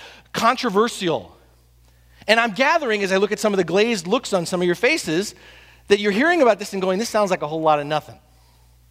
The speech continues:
Sounds like a whole, who cares?" Right? It sounds like a whole lot of nothing because for us, and I think this is telling,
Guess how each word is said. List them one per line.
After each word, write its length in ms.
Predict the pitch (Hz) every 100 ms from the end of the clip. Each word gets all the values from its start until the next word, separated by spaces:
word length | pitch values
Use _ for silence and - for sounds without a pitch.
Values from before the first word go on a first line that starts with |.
| _ _
Sounds 200 | - 202
like 100 | 196
a 40 | 180
whole, 180 | 196 196
who 120 | 277
cares?" 460 | 285 220 - - - _ - - -
Right? 220 | 190 302 - - -
It 140 | 190 -
sounds 220 | 302 285
like 120 | 294
a 80 | 214
whole 220 | 262 330
lot 180 | 302 285
of 80 | 247
nothing 300 | 320 220 202
because 260 | 220 202
for 240 | - 202 269
us, 320 | 311 240 - -
and 100 | 180
I 60 | 185
think 160 | 233 226
this 160 | 233
is 120 | 214
telling, 420 | - 262 285 196